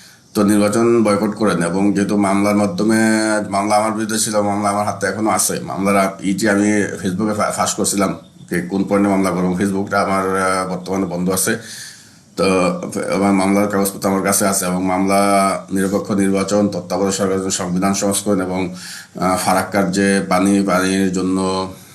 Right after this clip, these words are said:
আহ, আবেদন করা হবে। প্রথমে জাতীয় বাংলাদেশে ই করে তারপর ওটা আন্তর্জাতিক পর্যায়ে নিয়ে যাওয়া হবে এবং তারপরে কিন্তু ফারাক্কার পানির, আহ, ই ন্যায্য হিস্সা চাওয়া হবে, যে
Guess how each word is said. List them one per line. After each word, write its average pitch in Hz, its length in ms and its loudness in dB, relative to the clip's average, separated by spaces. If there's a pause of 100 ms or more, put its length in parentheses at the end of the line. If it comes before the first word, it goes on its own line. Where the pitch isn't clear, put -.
(180)
আহ, - 100 -4
আবেদন 92 560 0
করা 87 200 -2
হবে। 80 220 -2 (480)
প্রথমে 98 520 2
জাতীয় 92 500 0
বাংলাদেশে 95 760 2
ই 87 80 -4
করে 98 200 2
তারপর 92 300 -2
ওটা 90 200 0
আন্তর্জাতিক 90 360 0
পর্যায়ে 90 240 -2
নিয়ে 85 120 0
যাওয়া 85 180 -6
হবে - 140 -12 (840)
এবং 90 260 0
তারপরে 87 380 0
কিন্তু 92 180 -2
ফারাক্কার 85 420 -2
পানির, 87 320 0
আহ, 87 880 -4
ই 85 260 -2 (420)
ন্যায্য 92 320 -2
হিস্সা 95 300 -4
চাওয়া 87 280 -4
হবে, 73 180 -6
যে 78 340 -4